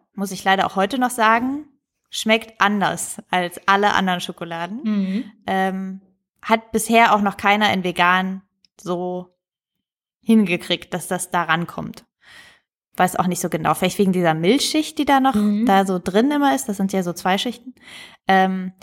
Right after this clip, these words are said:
Speaker 1: ich weiß noch, dass ich das als Kind auf jeden Fall auch wegen des Spielzeugs ziemlich gut fand, weil damals gab's noch richtige Figuren in den
Speaker 2: Mhm.
Speaker 1: neunzigern,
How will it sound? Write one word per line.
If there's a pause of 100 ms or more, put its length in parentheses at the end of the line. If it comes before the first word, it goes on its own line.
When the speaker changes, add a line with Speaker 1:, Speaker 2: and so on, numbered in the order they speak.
(220)
Speaker 1:
ich
weiß
noch,
dass
ich
das
als
Kind
auf
jeden
Fall
auch
wegen
des
Spielzeugs
ziemlich
gut
fand,
weil
damals
gab's
noch
richtige
Figuren
in
den
Speaker 2:
Mhm.
Speaker 1:
neunzigern,